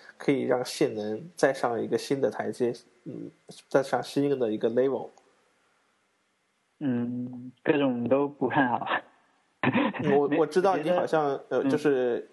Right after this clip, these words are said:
Speaker 1: 你有花时间研究过 Go，然后你好像还研究过 D，然后还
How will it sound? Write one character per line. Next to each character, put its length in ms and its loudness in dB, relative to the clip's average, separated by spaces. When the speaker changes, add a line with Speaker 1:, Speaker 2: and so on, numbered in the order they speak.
Speaker 1:
你 480 -2
有 220 2
花 400 2
时 180 -2
间 220 0
研 160 0
究 100 -4
过 160 4
Go， 320 0
然 120 0
后 160 4
你 140 2
好 220 0
像 160 2
还 140 2
研 160 0
究 100 2
过 180 2
D， 360 -2
然 100 2
后 320 2
还 280 2